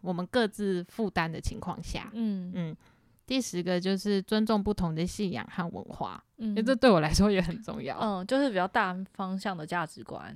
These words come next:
Speaker 1: 嗯，嗯，嗯。
Speaker 2: 嗯。
Speaker 1: 然后政治立场要讲吗？
Speaker 2: 可以啊，可以啊。<laughs> 你不用讲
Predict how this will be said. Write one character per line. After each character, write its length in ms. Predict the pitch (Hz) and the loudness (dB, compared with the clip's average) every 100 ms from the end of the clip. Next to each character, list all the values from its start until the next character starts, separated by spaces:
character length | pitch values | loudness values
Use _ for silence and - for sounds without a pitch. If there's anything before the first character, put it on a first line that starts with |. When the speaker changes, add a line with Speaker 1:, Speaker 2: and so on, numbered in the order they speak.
| 180 | -4
Speaker 1:
嗯， 440 | - 277 247 220 202 | 2 6 6 6 4
嗯， 20 | |
嗯。 120 | 208 | 2
Speaker 2:
嗯。 140 | 180 - | 0 2
Speaker 1:
然 120 | 214 | 2
后 320 | 254 262 240 226 - | 4 4 4 0 -4
政 180 | 277 294 | -2 2
治 80 | 285 | 2
立 180 | 277 254 | 4 4
场 140 | 190 | 4
要 100 | 180 | 2
讲 300 | 196 175 - | -2 -4 -6
吗？ 80 | - - - - - - | -4 0 8 8 8 10
Speaker 2:
可 100 | 381 | 12
以 140 | 320 | 12
啊， 100 | 226 | 12
可 220 | 220 247 | 12 10
以 80 | 214 | 8
啊。 220 | 185 - - | 8 6 4
<laughs> 80 | - | 2
你 140 | 254 277 | 6 8
不 80 | 302 | 12
用 100 | 440 508 | 12 12
讲 160 | 349 | 12